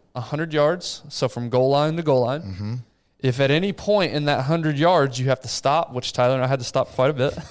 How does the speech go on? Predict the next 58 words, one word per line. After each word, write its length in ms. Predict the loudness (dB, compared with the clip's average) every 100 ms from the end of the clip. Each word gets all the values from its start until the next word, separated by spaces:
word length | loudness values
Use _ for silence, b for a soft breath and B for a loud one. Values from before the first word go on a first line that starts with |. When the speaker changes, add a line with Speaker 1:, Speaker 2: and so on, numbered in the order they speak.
| -6
Speaker 1:
<laughs> 920 | -6 -2 -6 -6 -18 -20 -20 -20 -4
the 140 | -4
penalty 380 | 0 0 2 0
is 160 | -2
ten 300 | -4 -4 -4
burpees, 600 | -2 -4 -6 -14 -14 -16 -10
which 400 | -2 0 0 -4 -8 b b b
Speaker 2:
Every 200 | -2 0
time 80 | 0 0
Speaker 1:
that's 100 | 2
Speaker 2:
you 60 |
Speaker 1:
not 80 | 2
Speaker 2:
stop. 80 | 4
Speaker 1:
a 40 |
rest. 560 | 6 4 4 0 -4 -2
Speaker 2:
No. 320 | 0 0 0 -2 -6 -2
Speaker 1:
<laughs> 1000 | -2 -2 -2 -4 -4 -4 -4 -4 -6 -2 0
Speaker 2:
No. 300 | 0 0 0
Speaker 1:
That's, 440 | 2 2 0 -8
that's, 560 | -8 2 2 2 -6 -8 -8 -2
that 180 | -2
sucked. 500 | 0 -2 -2 -8 -16 -18 -16
Speaker 2:
Yeah. 200 | -16 -16 -10
Speaker 1:
And 160 | -4 -2
so 140 | 2
every 240 | 2 2 2
time 240 | 2 0
you 60 | 0
stop, 400 | 0 0 -2 -8
you 240 | -4 0
know, 80 | 0
let's 320 | 0 0 0
say 160 | 0 0
you 80 | 2
go 100 | 0
twenty 300 | 0 -2 2
yards, 280 | 2 2 2
you 40 |
have 100 | -2
to 60 | -2
stop, 380 | 0 0 -2
it's 100 | -12
ten 240 | -8 -6 0
burpees. 300 | -2 -2 -6
Then 120 | -6
you 80 | -2
go 120 | -2
another 240 | 0 0
thirty 240 | 2 2 2
yards, 240 | 2 2
you 40 | -4
have 80 |
to 60 | -4
stop, 260 | -2 -2 -2
that's 160 | -6
another 240 | -2 0 0
ten 220 | -2 -6
burpees. 500 | -8 -10 -16 -18 -20